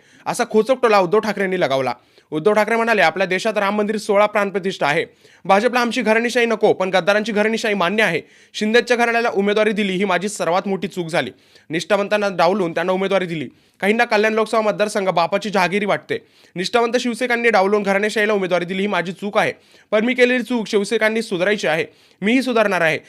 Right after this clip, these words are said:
असं उद्धव ठाकरे म्हणाले आहेत. याबद्दल तुमचे मत आम्हाला कमेंटमध्ये नक्की सांगा. आगामी काळामध्ये उद्धव ठाकरेंचा सर्वात मोठा विजय होणार का,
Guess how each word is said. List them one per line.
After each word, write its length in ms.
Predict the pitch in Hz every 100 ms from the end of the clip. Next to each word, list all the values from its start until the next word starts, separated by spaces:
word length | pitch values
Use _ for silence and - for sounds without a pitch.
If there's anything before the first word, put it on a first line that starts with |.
| -
असं 180 | - 190
उद्धव 220 | 240 196
ठाकरे 240 | 240 196 175
म्हणाले 260 | 156 139
आहेत. 120 | 143 127 - _ -
याबद्दल 240 | 156 190
तुमचे 280 | 185 190 247
मत 160 | 240
आम्हाला 200 | 240 240
कमेंटमध्ये 280 | 233 214 175
नक्की 220 | 143 135
सांगा. 220 | 220 233 226
आगामी 360 | 165 185 233
काळामध्ये 360 | 233 233 233 220
उद्धव 180 | 170 220
ठाकरेंचा 480 | 226 233 226 180
सर्वात 420 | 170 - 170 202 220
मोठा 200 | 220 233
विजय 240 | 190 208
होणार 260 | 214 214 214
का, 180 | 147